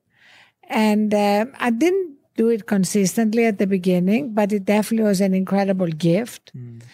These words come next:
Speaker 1: So I bought into the delusion that the only way to succeed is to be always on, to sacrifice my own health and well-being,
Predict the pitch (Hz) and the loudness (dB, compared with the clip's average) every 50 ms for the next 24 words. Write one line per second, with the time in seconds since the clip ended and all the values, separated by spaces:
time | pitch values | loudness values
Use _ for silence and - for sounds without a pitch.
0 | - - - - _ _ - - - - 269 262 262 285 254 247 277 302 294 247 | -20 -20 -20 -20 _ _ -14 -8 -2 0 0 2 2 0 2 2 0 0 0 0
1 | 269 269 302 339 339 392 349 285 277 240 247 233 208 226 220 226 240 254 294 254 | 0 0 0 0 0 0 0 0 2 2 2 2 2 0 0 2 2 2 0 0
2 | 202 202 175 175 185 196 185 214 214 208 - 226 226 226 226 247 262 269 294 269 | -2 -2 -2 0 -2 0 0 0 0 0 0 0 2 2 2 2 0 0 -2 -2
3 | 240 233 226 226 226 - - - 220 214 208 208 208 - _ _ _ _ _ _ | 0 0 2 0 0 -2 -2 0 0 2 2 0 -4 -8 _ _ _ _ _ _
4 | _ - - - 233 214 - - - - 285 277 254 208 185 196 185 - - 220 | _ -8 -2 0 0 0 0 -2 -2 0 2 2 2 2 0 0 -2 -2 -2 0
5 | 196 214 220 - 208 202 202 202 196 190 190 196 185 247 254 254 247 254 254 220 | 2 2 2 2 2 2 2 2 2 2 0 0 2 2 2 2 2 0 0 0
6 | - 214 196 - 233 233 220 - 220 220 208 - 226 214 208 208 208 208 196 - | 0 -2 0 2 0 0 0 0 -2 -2 -2 0 0 2 2 2 2 2 0 -2
7 | - _ _ _ - - - - - _ - 247 220 214 214 220 220 214 214 214 | -8 _ _ _ -20 -20 -20 -20 -20 _ -4 -2 0 2 2 2 2 2 2 2
8 | 214 214 214 208 208 226 202 185 214 226 214 220 226 - - 240 220 208 208 208 | 2 2 0 0 0 0 0 2 2 2 2 0 0 0 0 0 2 2 2 2
9 | 208 208 208 202 202 240 247 247 247 247 254 285 269 | 2 0 0 0 0 0 2 2 2 0 0 -2 -6